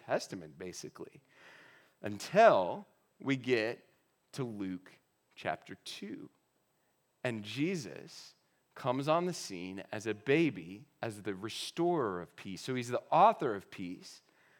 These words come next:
but he comes to restore it by coming himself.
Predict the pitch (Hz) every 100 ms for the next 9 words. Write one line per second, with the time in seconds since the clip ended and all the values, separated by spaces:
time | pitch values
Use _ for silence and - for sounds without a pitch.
0 | _ - 139 147 170 170 147 139 - 131
1 | 120 - - - 170 180 110 101 - _
2 | _ _ _ _ _ - 127 - 135 123
3 | 117 113 117 123 - 165 185 143 - -